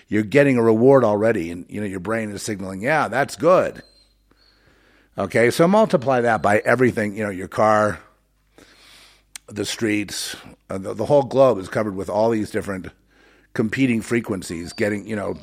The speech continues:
that, that are, that are, you know, either taking you up or taking you down. Now, the news media and all the rest of it is, is, there are other kinds of frequencies like, E-, you know, we work with extra low frequencies in film and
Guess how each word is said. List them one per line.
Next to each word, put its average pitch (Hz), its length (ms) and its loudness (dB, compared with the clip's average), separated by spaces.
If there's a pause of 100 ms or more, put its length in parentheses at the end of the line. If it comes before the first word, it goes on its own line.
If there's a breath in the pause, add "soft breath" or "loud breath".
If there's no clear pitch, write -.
that, 98 260 -8
that 107 160 -4
are, 98 240 -6
that 101 160 -6
are, 95 160 -8 (120)
you 117 120 -4
know, 101 100 -6
either 120 320 0
taking 135 420 -2
you 117 200 -2
up 117 160 -6
or 101 80 -8
taking 110 340 -6
you 95 120 -10
down. 107 500 -6 (720 soft breath)
Now, 110 200 2
the 113 100 0
news 151 320 2
media 147 360 4
and 127 100 2
all 123 160 2
the 117 60 0
rest 123 280 -2
of 117 80 -4
it 104 100 -2
is, 98 220 -14
is, 107 220 -14
there 107 220 -6
are 98 60 -6
other 151 220 0
kinds 110 260 -4
of 95 80 -12
frequencies 101 460 -10
like, 98 180 -8
E-, 113 360 -4
you 110 120 -10
know, 98 240 -10 (560 soft breath)
we 139 160 2
work 151 280 4
with 117 180 0
extra 123 400 -2
low 113 220 0
frequencies 131 840 -4 (720 soft breath)
in 104 320 -6
film 120 560 -4
and 104 340 -8